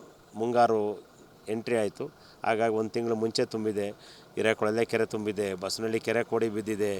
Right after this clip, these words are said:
ಯಗಚಿ ಕೆರೆ ಕೋಡಿ ಬಿದ್ದಿದೆ. ಈಗ ಯೋಗ ಯೋಗ ಎತ್ತಿನೊಳೆ ನೀರು ಹೋಗ್ತಾ ಇತ್ತು. ನಮ್ಮ ಯೋಗಕ್ಕೆ ಏನೋ ಒಂದು ತಾಂತ್ರಿಕ ತೊಂದರೆಯಿಂದ ಕಳೆದ ಬಾರಿ ನಮ್ಮ ಸರ್ಕಾರ ಮಾನ್ಯ ಮುಖ್ಯಮಂತ್ರಿ, ಉಪಮುಖ್ಯಮಂತ್ರಿಗಳಿಗೆ ಮನವಿ ಮಾಡಿದ್ದಕ್ಕೆ ಹಳೇಬೀಡು ಕೆರೆಗೆ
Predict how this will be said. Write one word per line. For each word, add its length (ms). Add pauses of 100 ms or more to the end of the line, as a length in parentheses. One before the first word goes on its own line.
(220)
ಯಗಚಿ 360
ಕೆರೆ 260
ಕೋಡಿ 260
ಬಿದ್ದಿದೆ. 360 (600)
ಈಗ 120 (340)
ಯೋಗ 160 (220)
ಯೋಗ 140 (240)
ಎತ್ತಿನೊಳೆ 540
ನೀರು 220
ಹೋಗ್ತಾ 320
ಇತ್ತು. 220 (520)
ನಮ್ಮ 320
ಯೋಗಕ್ಕೆ 400
ಏನೋ 160
ಒಂದು 160
ತಾಂತ್ರಿಕ 300 (140)
ತೊಂದರೆಯಿಂದ 480 (520)
ಕಳೆದ 200 (100)
ಬಾರಿ 200 (120)
ನಮ್ಮ 260
ಸರ್ಕಾರ 420 (120)
ಮಾನ್ಯ 260 (640)
ಮುಖ್ಯಮಂತ್ರಿ, 560
ಉಪಮುಖ್ಯಮಂತ್ರಿಗಳಿಗೆ 840
ಮನವಿ 220 (100)
ಮಾಡಿದ್ದಕ್ಕೆ 480 (1080)
ಹಳೇಬೀಡು 440
ಕೆರೆಗೆ 320